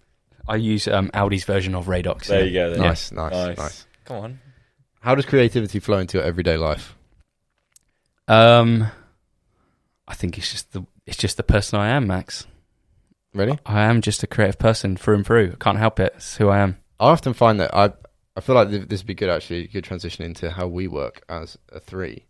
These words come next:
Speaker 3: in
Speaker 2: Mm.
Speaker 3: film.
Speaker 1: Go for it.
Speaker 3: But I feel like I'm very, um, technical. I love technology. I love, well, to be fair, we all do. But I feel like I'm very, I was always interested in the kit and the, like, camera gear and, and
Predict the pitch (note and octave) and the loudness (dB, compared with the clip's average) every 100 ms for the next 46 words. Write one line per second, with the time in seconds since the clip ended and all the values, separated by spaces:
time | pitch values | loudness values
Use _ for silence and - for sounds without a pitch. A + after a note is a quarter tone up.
0 | _ - G2 F2 C2 F2+ _ - C#3+ - | _ -12 -8 -8 -10 -12 _ -6 -6 -6
1 | F2 E2 - A#2 G#2 A#2 B2 G#2+ G#2+ G2+ | -4 -2 2 2 4 4 4 4 4 4
2 | F#2+ F#2 - _ _ _ - F2 F2 E2+ | 2 -2 -8 _ _ _ -10 -4 -2 -2
3 | E2 E2 E2+ - _ _ _ _ _ _ | -4 -6 -12 -18 _ _ _ _ _ _
4 | _ _ _ _ - A2+ A#2 A#2+ D3 - | _ _ _ _ 0 0 0 -2 -2 -2
5 | G2+ G#2 F#2+ - G#2+ - G#2+ G#2+ G2+ A2+ | 2 2 0 -2 -2 -2 -4 -4 -2 -6
6 | C3+ - G2 G2 F#2+ F#2 - _ _ _ | -6 -6 -2 0 -2 -6 -20 _ _ _
7 | _ _ _ G2+ D#2+ - F2+ D#2+ F2 F2 | _ _ _ -6 -4 -6 -6 -6 -4 -8
8 | - - _ _ _ _ - F#2 E2+ - | -10 -16 _ _ _ _ -2 0 0 -4
9 | _ _ _ _ _ _ _ _ _ - | _ _ _ _ _ _ _ _ _ -16
10 | - G2 D2+ F#2+ F2+ F#2+ F#2 F#2 F2+ F2+ | -4 -2 -2 -4 -2 0 0 0 -2 -4
11 | F2+ F2 F2 E2+ _ _ _ - F#2 F2 | -6 -6 -8 -10 _ _ _ -14 -10 -4
12 | G2 F2 F#2+ F#2+ F2+ F2 E2+ E2 D#2+ - | -6 -4 -6 -4 -6 -6 -6 -8 -8 -4
13 | F#2 - - E2+ E2+ E2+ E2+ E2 E2 _ | -4 -4 -10 -10 -6 -4 -4 -4 -8 _
14 | D2 D#2 - G2 F2 F#2 F2+ F2 E2 D#2+ | -12 -10 -6 -4 -4 -4 -4 -4 -4 -6
15 | D#2 D2+ - - C#2+ C#2+ C2+ C2+ | -8 -10 -12 -16 -14 -12 -12 -14